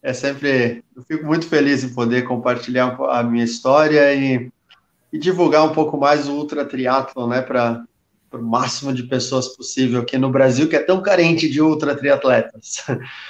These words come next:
<laughs> Bom, pra resumir, o Daniel de Oliveira seria o, um inconformado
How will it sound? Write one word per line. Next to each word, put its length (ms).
<laughs> 580
Bom, 340
pra 480
resumir, 680
o 260
Daniel 540
de 60
Oliveira 500
seria 680
o, 400
um 200
inconformado 960